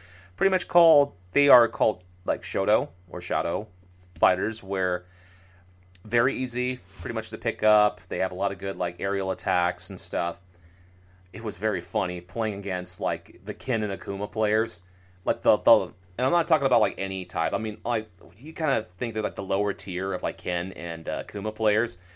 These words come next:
'cause they'll go and instinctively try to bum rush you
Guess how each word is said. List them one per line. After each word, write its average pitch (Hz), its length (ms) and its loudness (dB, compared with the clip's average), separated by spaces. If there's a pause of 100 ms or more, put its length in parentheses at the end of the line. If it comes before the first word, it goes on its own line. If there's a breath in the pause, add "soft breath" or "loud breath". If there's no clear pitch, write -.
(160 soft breath)
'cause 127 220 0
they'll 208 180 0
go 151 200 4
and 123 80 2
instinctively 117 520 -2
try 110 380 0
to 107 380 -4 (180)
bum 117 440 -2
rush 120 260 2
you 131 280 0